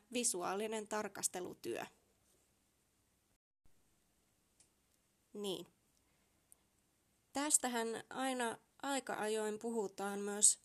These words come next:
true crime-keissien yhteydessä, että onko D N A:ta voinut siirtyä vaikka labratyöntekijältä tai juurikin poliisilta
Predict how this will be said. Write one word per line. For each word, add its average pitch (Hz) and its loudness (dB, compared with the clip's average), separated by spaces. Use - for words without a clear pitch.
true 262 0
crime-keissien 233 2
yhteydessä, 202 0
että 214 -4
onko 214 -2
D 214 2
N 214 0
A:ta 214 0
voinut 240 0
siirtyä 220 2
vaikka 214 -2
labratyöntekijältä 214 0
tai 226 2
juurikin 208 2
poliisilta 214 2